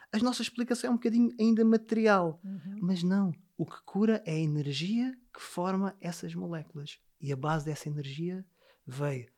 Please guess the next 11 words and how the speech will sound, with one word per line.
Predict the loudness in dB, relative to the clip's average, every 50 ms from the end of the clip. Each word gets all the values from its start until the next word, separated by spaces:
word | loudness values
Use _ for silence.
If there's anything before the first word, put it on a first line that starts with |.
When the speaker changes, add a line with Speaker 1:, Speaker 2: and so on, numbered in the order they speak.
| _ _ _ _ _ _
Speaker 1:
do | -18 -14 -12
sol, | -8 -4 -2 0 0 -2 -4 -8 -12 _ _ _ _ _ _ _ _ -16
da | -14 -14
fotossíntese | -10 -6 -6 -6 -6 -6 -8 -8 -6 -2 0 2 2 0 0 -4 -10
e | -10
de | -10 -10 -10
toda | -8 -6 -6 -6
a |
captação | -6 -8 -10 -10 -10 -10 -10 -8 -8 -8
do | -8 -6
sol, | -6 -6 -6 -6